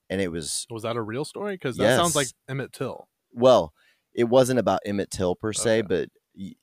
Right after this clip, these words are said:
Speaker 1: y-, you'd be mistaken if you thought that one black man was hung
Speaker 2: Right, right, right.
Speaker 1: because of a perceived interaction with a white woman.
Speaker 2: Yeah.
Speaker 1: And that stuff is just incredibly disturbing. Like,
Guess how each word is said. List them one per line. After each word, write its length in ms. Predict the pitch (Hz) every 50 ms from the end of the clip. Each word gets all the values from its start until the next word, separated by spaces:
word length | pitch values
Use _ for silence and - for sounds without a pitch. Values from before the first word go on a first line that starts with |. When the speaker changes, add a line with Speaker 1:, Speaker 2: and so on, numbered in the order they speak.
| _ -
Speaker 1:
y-, 260 | - 139 - - 95 107
you'd 180 | 107 107 101
be 120 | 90 104 101
mistaken 540 | 95 92 - - - 113 113 - - 95
if 160 | 90 85 - -
you 100 | 92 85
thought 280 | - 90 82 82 -
that 140 | - - -
one 380 | 85 87 85 92 95 92 90 78
black 260 | 82 82 80 - -
man 200 | 85 87 82 80
was 140 | 78 76 -
hung 300 | - - 90 87 90 123
Speaker 2:
Right, 160 | 139 139 135
right, 100 | 123 110
right. 140 | 107 98 90
Speaker 1:
because 640 | 92 90 - 104 92 85 82 76 76 - - - - -
of 220 | - 87 82 71
a 340 | 80 78 71 67 64 57 - - _ _
perceived 500 | - 98 87 - - - 104 101 87 -
interaction 540 | 95 85 85 78 78 76 76 - - - 85
with 100 | 80 76
a 40 | 78
white 240 | 67 71 71 57 50
woman. 360 | 65 67 60 55 50 50 50 _ _ _ _ _
Speaker 2:
Yeah. 80 | - - - _ _ _ -
Speaker 1:
And 380 | 87 92 92 87 85 78 73 - _ _ _ _ -
that 200 | 95 113 147 -
stuff 240 | - 123 104 90 -
is 220 | - 95 87 -
just 220 | - - 87 - _ -
incredibly 840 | - 87 85 - - - - - - 185 202 185 127 87 95 90
disturbing. 840 | 82 - 80 - - - - - - - 127 160 180 135 - 80 65 65
Like, 180 | 78 82 -